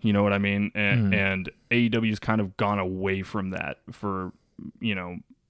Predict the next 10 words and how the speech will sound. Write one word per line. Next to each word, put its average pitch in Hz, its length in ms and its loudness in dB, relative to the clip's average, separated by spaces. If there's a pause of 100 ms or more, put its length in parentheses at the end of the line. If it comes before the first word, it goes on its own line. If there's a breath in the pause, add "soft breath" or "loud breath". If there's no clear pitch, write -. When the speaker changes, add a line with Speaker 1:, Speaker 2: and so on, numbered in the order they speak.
(200)
Speaker 1:
with 104 160 -2
all 98 180 2
of 95 80 -4
these 92 320 -8 (400 soft breath)
ex-W 131 480 2
W 117 260 4
E 110 100 2
signings 104 640 2
and, 98 180 -4
and 95 340 -6